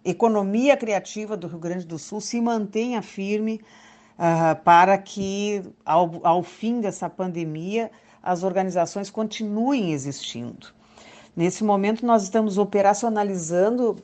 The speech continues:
a Lei de Emergência Cultural Aldir Blanc, essa lei que prevê um investimento de três bilhões de reais em todo o Brasil, dos quais sessenta e nove milhões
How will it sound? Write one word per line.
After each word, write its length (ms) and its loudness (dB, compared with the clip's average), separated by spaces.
a 140 0
Lei 240 2
de 100 -2
Emergência 560 0
Cultural 720 0
Aldir 360 -2
Blanc, 580 -4
essa 340 0
lei 300 4
que 180 -6
prevê 340 -2
um 60 0
investimento 720 -4
de 100 -6
três 380 -2
bilhões 640 2
de 100 -6
reais 800 -2
em 100 -4
todo 340 0
o 40 -4
Brasil, 720 -2
dos 280 -6
quais 680 4
sessenta 680 0
e 80 0
nove 440 4
milhões 840 -4